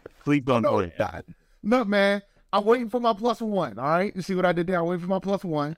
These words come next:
Speaker 1: It's,
Speaker 2: What's
Speaker 1: it's
Speaker 2: my
Speaker 1: on
Speaker 2: plus one
Speaker 1: the way.
Speaker 2: to wear?
Speaker 1: It's on the way.
Speaker 2: It's on the,
Speaker 1: It's
Speaker 2: once,
Speaker 1: on the
Speaker 2: once
Speaker 1: way.
Speaker 2: it gets there.
Speaker 1: But
Speaker 2: But
Speaker 1: don't
Speaker 2: I'm
Speaker 1: ever,
Speaker 2: saying
Speaker 1: I, I will call, I will call U S P S and tell them to lose it if you ever do that again. Please.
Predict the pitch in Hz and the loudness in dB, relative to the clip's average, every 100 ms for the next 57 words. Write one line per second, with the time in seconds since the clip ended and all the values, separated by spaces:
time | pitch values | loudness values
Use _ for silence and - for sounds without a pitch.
0 | _ 107 - 151 180 135 190 196 202 190 | _ -10 -6 -2 2 2 0 -2 -2 -2
1 | 180 180 180 190 202 123 120 120 117 113 | 0 2 2 0 -6 -4 0 2 2 2
2 | 185 185 - 190 190 180 190 196 185 190 | 2 0 0 0 0 -2 -2 -2 -2 -4
3 | - 175 - _ _ 123 127 147 160 160 | -8 -20 -20 _ _ -2 2 4 4 4
4 | 135 254 220 202 135 127 147 185 175 - | 2 0 0 0 0 2 2 2 0 0
5 | 175 180 135 143 170 151 175 160 147 151 | 2 4 4 2 2 2 4 6 4 2
6 | 156 143 - 151 131 113 110 143 127 117 | 2 0 -2 2 2 0 -2 0 2 2
7 | 107 101 107 139 135 104 92 107 120 120 | -2 -4 -2 0 0 0 0 0 4 4
8 | 107 107 104 95 90 92 76 _ _ _ | 2 0 0 0 -2 -6 -8 _ _ _
9 | _ - 131 101 - | _ -2 -2 -2 -6